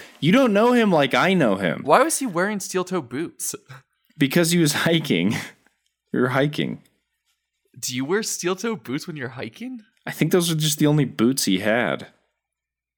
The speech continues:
Speaker 2: I've
Speaker 1: But
Speaker 2: seen
Speaker 1: I know,
Speaker 2: this
Speaker 1: I
Speaker 2: guy.
Speaker 1: wore my
Speaker 2: He's, he,
Speaker 1: regular, my
Speaker 2: he
Speaker 1: casual
Speaker 2: owns
Speaker 1: shoes.
Speaker 2: more than one pair of boots, Darren. You cannot convince me that he o-, only owns one pair of boots.
Speaker 1: I don't know, but he, I know that he wanted to swim, and we said, "That's a bad idea. Those boots are steel-toed.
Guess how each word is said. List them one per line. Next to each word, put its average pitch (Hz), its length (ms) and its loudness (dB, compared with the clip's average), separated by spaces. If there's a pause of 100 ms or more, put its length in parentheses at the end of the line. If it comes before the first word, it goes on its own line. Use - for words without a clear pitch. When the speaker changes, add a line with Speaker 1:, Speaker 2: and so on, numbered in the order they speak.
(180)
Speaker 2:
I've 226 180 0
Speaker 1:
But 123 140 4
Speaker 2:
seen 131 40 4
Speaker 1:
I 139 40 4
know, 151 160 4
Speaker 2:
this 131 80 6
Speaker 1:
I 120 60 4
Speaker 2:
guy. 131 140 6
Speaker 1:
wore 147 100 4
my 147 120 4
Speaker 2:
He's, 127 80 2
he, 113 60 0
Speaker 1:
regular, 123 520 2 (140)
my 120 120 2
Speaker 2:
he 120 60 -4
Speaker 1:
casual 143 420 4
Speaker 2:
owns 196 140 4
Speaker 1:
shoes. 139 140 -4
Speaker 2:
more 147 180 6
than 135 160 -4
one 123 180 -2
pair 120 180 -6
of 104 180 -12
boots, 95 380 -12
Darren. 92 480 -10 (680)
You 143 120 -12
cannot 156 400 -2
convince 117 400 -10
me 101 380 -12
that 110 100 -10
he 113 320 -10
o-, 101 320 -10
only 110 220 -8
owns 110 240 -12
one 107 260 -10
pair 85 240 -12
of 101 140 -18
boots. - 520 -16
Speaker 1:
I 180 140 4
don't 196 220 4
know, 151 260 4
but 123 420 2
he, 151 400 0
I 135 180 2
know 147 240 4
that 147 220 0
he - 260 2
wanted 160 360 2
to 143 100 0
swim, 135 440 4
and 113 120 2
we 117 140 4
said, 110 340 2
"That's 120 240 0
a 127 80 2
bad 113 360 2
idea. 110 400 2
Those 101 220 0
boots 117 380 0
are 107 80 2
steel-toed. 101 800 -2